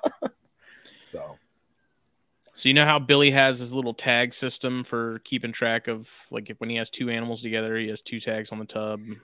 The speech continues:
Speaker 2: Yeah.
Speaker 1: And, like, for feeding and stuff. Um, I'm doing something similar now 'cause when I feed, sometimes stuff doesn't eat, and to make sure that I don't forget about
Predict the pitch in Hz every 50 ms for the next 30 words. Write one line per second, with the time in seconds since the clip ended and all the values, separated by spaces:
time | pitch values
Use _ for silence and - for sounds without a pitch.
0 | _ _ - 113 - - - - - 107 104 107 104 104 104 - - - 107 -
1 | - 117 113 110 110 113 110 110 - - - 110 110 110 - - - _ _ _
2 | _ _ _ _ _ _ _ _ _ _ _ - - 107 104 104 101 101 101 104
3 | - _ _ _ _ _ _ _ _ _ _ _ _ _ _ _ _ _ _ _
4 | _ _ _ _ _ _ - 143 160 160 156 143 139 151 151 147 139 131 156 139
5 | 139 139 131 123 - - - 147 147 143 131 120 117 113 110 107 113 117 117 117
6 | 123 127 - - - 127 120 113 - - - - - - - _ _ _ _ -
7 | _ _ _ _ _ _ _ _ _ _ _ _ _ _ _ - 135 127 120 120
8 | 120 - - 135 127 123 120 - 127 117 120 117 113 - - 117 113 - 120 110
9 | - 113 131 147 147 143 139 - - 110 110 113 - 110 107 107 110 - - 107
10 | 110 110 107 107 107 104 - - 104 104 107 123 135 151 143 139 135 131 127 -